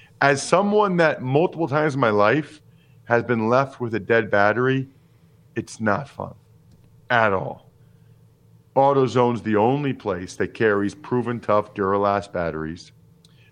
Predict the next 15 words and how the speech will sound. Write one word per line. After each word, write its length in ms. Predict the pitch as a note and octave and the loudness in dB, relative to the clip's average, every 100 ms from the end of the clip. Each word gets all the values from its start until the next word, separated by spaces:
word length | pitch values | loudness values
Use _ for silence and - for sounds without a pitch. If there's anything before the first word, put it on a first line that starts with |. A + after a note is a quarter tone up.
| - | -8
Their 260 | G#2+ A#2 A#2 | 0 2 2
replacement 720 | A2+ G#2+ - C3 D#3 D#3 A#2+ | 0 -2 0 0 0 -4 -2
batteries 520 | G#2+ G2 G2 G2 F#2 | 2 2 0 -4 -8
start 480 | - G#2+ F#2+ G#2 - _ _ _ | -4 0 0 -2 -10 _ _ _
at 140 | A2 G#2+ | -10 -4
just 340 | A2+ G2 - | -4 -4 -2
seventy-nine 600 | A#2 A2 A#2+ A#2+ A2+ A#2 | 0 0 0 -2 -2 -2
ninety-nine, 640 | A2+ A2 A#2+ G2 E2+ E2 G#2 _ _ _ | -2 -4 -4 -4 -6 -8 -12 _ _ _
so 140 | - A2+ | -6 -4
you 80 | |
can 160 | F#2+ G2 | -2 0
upgrade 420 | A#2 - A#2 A2+ | 0 0 0 0
your 100 | G#2+ | -2
battery 420 | G#2 G#2 G#2 G#2+ | 2 2 2 0
without 640 | G2+ F#2 G#2 A#2 A2+ - | -2 0 2 2 0 -8